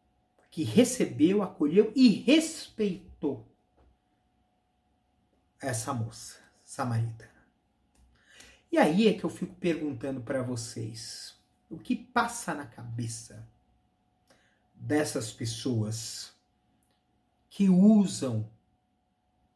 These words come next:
a fé como álibi pra fazer o mal? Como os pastores que fazem corrupção, que querem, que corrompem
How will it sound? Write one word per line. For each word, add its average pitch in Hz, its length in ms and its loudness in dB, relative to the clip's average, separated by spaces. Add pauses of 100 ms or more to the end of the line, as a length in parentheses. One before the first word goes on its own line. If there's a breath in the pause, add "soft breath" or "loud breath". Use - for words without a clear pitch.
(240)
a 139 140 -6
fé 117 560 -4 (960)
como 143 340 -2
álibi 120 400 2
pra 117 180 -2
fazer 113 360 -2
o 101 80 -4
mal? - 320 -18 (1700)
Como 117 200 0
os 113 120 -4
pastores 156 920 4
que 120 240 -8
fazem 123 540 -6
corrupção, 120 920 -2 (1800)
que 131 160 -2
querem, 139 460 2
que - 140 -18
corrompem 143 800 2